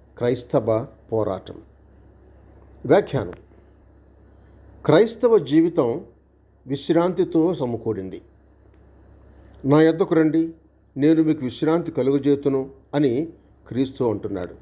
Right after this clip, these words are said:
హెబ్రీయులకు రాసిన పత్రిక, నాలుగవ అధ్యాయం, తొమ్మిదవ వచనం చెబుతున్నట్లు, దేవుని ప్రజలకు విశ్రాంతి నిలిచి ఉంది. అయితే పై వచనం చూస్తే, విశ్రాంతి ఏది?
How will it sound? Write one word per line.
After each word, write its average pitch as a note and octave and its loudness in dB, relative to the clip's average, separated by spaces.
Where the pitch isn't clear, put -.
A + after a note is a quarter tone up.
హెబ్రీయులకు G#3+ 4
రాసిన F3+ 0
పత్రిక, E3 -4
నాలుగవ E3+ 2
అధ్యాయం, D3+ 0
తొమ్మిదవ D3+ 0
వచనం D#3 2
చెబుతున్నట్లు, D3 -2
దేవుని G#3+ 4
ప్రజలకు E3+ -2
విశ్రాంతి B2 -2
నిలిచి A#2+ -6
ఉంది. F#2+ -6
అయితే C#3+ 0
పై E3+ 6
వచనం F3 0
చూస్తే, E3+ -2
విశ్రాంతి G#3+ -2
ఏది? G3+ 0